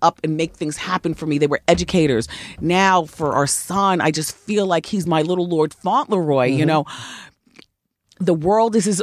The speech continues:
Speaker 1: oyster.
Speaker 2: Yep.
Speaker 1: All he has to do is be a decent human being
Speaker 2: Yep.
Speaker 1: and, and also be able to carry the ball. 'Cause I can quarterback it to you.
Speaker 2: Yes.
Speaker 1: And there's nothing wrong with that. White people, hi, how you doing, white people?
Speaker 2: How you doing?
Speaker 1: White people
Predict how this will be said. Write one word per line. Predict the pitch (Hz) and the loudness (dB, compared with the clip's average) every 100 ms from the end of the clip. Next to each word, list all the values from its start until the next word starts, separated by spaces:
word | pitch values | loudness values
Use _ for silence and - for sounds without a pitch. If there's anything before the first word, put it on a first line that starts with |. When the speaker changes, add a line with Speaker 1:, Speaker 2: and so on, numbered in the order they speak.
| - | 2
Speaker 1:
oyster. | 185 180 - 131 | 2 2 0 -2
Speaker 2:
Yep. | 127 - - | -2 -4 0
Speaker 1:
All | 196 202 | 2 2
he | 202 | 2
has | 196 | 0
to | - | -2
do | 165 170 160 - - _ | 0 2 2 -2 -20 _
is | 160 156 - | 0 0 -2
be | 147 170 | -2 0
a | 156 | 2
decent | 175 175 175 | 0 -2 -4
human | 185 170 160 | -2 0 0
being | 160 151 117 | 2 2 0
Speaker 2:
Yep. | - - - - _ _ | -2 -8 -20 -20 _ _
Speaker 1:
and, | 175 160 151 _ | 0 0 -2 _
and | 180 175 - | -2 -2 0
also | 196 196 190 | 0 2 0
be | 160 | 0
able | 165 | 0
to | 156 | -2
carry | - 175 165 | -2 0 2
the | 151 | 0
ball. | 156 101 - - | 2 0 -2 -4
'Cause | 196 | 0
I | 247 | 0
can | 302 | 0
quarterback | - 339 254 170 156 | -6 -6 -4 -4 -8
it | 156 | -10
to | - 185 | -8 -6
you. | - | -4
Speaker 2:
Yes. | 127 - - _ _ _ - | -6 -6 -18 _ _ _ -2
Speaker 1:
And | 226 | 0
there's | 240 | 0
nothing | 269 277 247 | 0 0 0
wrong | 254 233 | 0 0
with | - | 0
that. | 151 - | -2 -2
White | 160 226 - | -2 -2 -2
people, | 285 220 208 | -2 -2 -2
hi, | - 226 - - | -4 -2 -2 -4
how | - - | -12 -2
you | 349 285 | 0 2
doing, | 220 185 | 2 4
white | 175 175 | 2 0
people? | 180 180 | -2 0
Speaker 2:
How | 151 | 0
you | 165 | 2
doing? | 131 101 92 90 - - - _ | 2 0 -8 -12 -20 -20 -20 _
Speaker 1:
White | - 262 427 - | -6 -2 -2 0
people | 403 - 285 | -2 0 -2